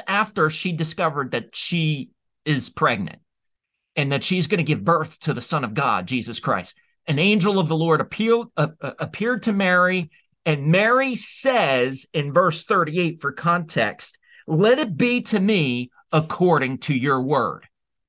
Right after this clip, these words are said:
'Cause she was confused, and <laughs> she had every reason to be confused because she didn't have any sexual relations with any man.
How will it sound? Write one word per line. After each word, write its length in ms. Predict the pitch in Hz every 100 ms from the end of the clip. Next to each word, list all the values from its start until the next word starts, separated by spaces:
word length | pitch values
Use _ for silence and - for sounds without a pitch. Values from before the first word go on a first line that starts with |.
| _ _ _ -
'Cause 140 | 180
she 220 | 156 - 277
was 200 | 247 -
confused, 720 | 196 165 208 139 85 - -
and 240 | 147 131 196 120
<laughs> 120 | -
she 180 | - 143
had 220 | 131 - _ -
every 360 | - 143 151 90
reason 340 | 254 254 175
to 80 | 160
be 140 | 160
confused 520 | 156 151 175 165 165
because 380 | 165 156 160 156 _ _ _
she 200 | - 262
didn't 180 | 269 214
have 200 | 202 196
any 160 | 196
sexual 400 | 160 208 - 180
relations 640 | 151 160 175 185 143 131 113
with 140 | 123
any 180 | 143 156
man. 380 | 147 170 82